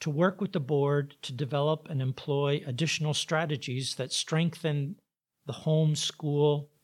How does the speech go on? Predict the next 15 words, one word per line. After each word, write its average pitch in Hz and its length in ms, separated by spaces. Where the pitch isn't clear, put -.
church - 440
connection. 127 520
Research 175 560
tells 143 300
us 139 180
the 120 140
greater 156 340
the 151 100
parent 156 380
involvement, 151 560
the 127 80
greater 127 420
the 131 100
student 113 400
success. - 600